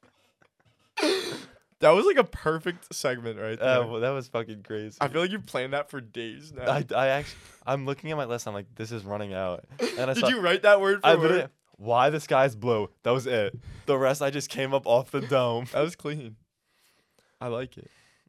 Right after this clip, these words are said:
Speaker 2: Um, I
Speaker 1: Well
Speaker 2: don't have any stupid things like that.
Speaker 1: Well, the sky is blue 'cause, like, in the eighteenth century they, like, dyed it or something, right?
Speaker 2: Yeah, it was spray painted.
Speaker 1: Oh, okay.
Speaker 2: And then it's been, like, it's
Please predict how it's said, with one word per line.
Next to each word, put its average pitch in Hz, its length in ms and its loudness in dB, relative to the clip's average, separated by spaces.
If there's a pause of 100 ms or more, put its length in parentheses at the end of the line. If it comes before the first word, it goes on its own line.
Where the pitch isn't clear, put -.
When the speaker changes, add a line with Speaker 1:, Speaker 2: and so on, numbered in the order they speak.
(180)
Speaker 2:
Um, 120 640 -16 (480)
I - 60 -14
Speaker 1:
Well 110 60 -4
Speaker 2:
don't - 0 -
have 113 140 -12
any 110 120 -14 (320)
stupid 117 340 -14
things 113 160 -14
like 95 160 -14
that. 98 380 -10 (160)
Speaker 1:
Well, 139 80 -2
the 147 40 -2
sky 156 220 4
is 160 80 4
blue 127 260 -4
'cause, 110 220 -12 (480)
like, 101 240 -8
in 110 80 -10
the 117 140 -6
eighteenth 110 340 -12
century 87 380 -12
they, 82 160 -10
like, 80 180 -14
dyed - 300 -14
it 85 160 -14 (440)
or 101 60 -16
something, 104 420 -16
right? - 160 -12
Speaker 2:
Yeah, 117 140 -8
it 95 60 -6
was 95 100 -12
spray 110 300 -10
painted. 90 400 -16 (280)
Speaker 1:
Oh, - 200 -10
okay. - 160 -20 (160)
Speaker 2:
And 113 100 -8
then 120 60 -8
it's 117 100 -12
been, 117 180 -10
like, 104 300 -10 (720)
it's - 200 -16